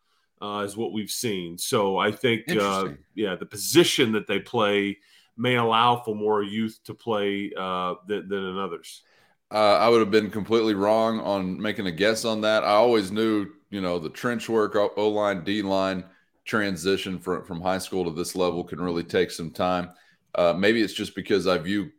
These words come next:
Speaker 2: cornerback as, like, one of the hardest positions in all of sports because when, uh, you move like I do athletically, how could you think it, it looks easy?
Speaker 1: <laughs>
Speaker 2: Um,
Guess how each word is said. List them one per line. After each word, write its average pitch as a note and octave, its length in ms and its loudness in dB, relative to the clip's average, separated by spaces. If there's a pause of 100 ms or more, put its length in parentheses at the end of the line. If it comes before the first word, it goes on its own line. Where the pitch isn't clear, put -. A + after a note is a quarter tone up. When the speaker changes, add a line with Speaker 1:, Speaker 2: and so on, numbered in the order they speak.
(120)
Speaker 2:
cornerback F#2+ 640 2
as, D#2 140 -4
like, E2 240 0 (600)
one F2+ 180 -6
of F2 40 0
the D#2+ 80 0
hardest F#2+ 360 2
positions F2 540 -4
in E2+ 60 -4
all F2 180 2
of D2 80 -4
sports F#2 480 -2
because E2 340 -6
when, D#2+ 240 -8 (420)
uh, D#2+ 240 -2
you E2+ 100 -4
move F2 280 0
like E2 180 2
I F2+ 180 4
do F#2 260 0
athletically, F2+ 800 0 (300)
how E2+ 140 -4
could F#2 220 -4
you F2 80 -2
think F2+ 260 0
it, E2+ 200 0
it E2+ 120 2
looks F2+ 260 0
easy? F2 360 0
Speaker 1:
<laughs> - 60 -20 (320)
Speaker 2:
Um, F2 580 6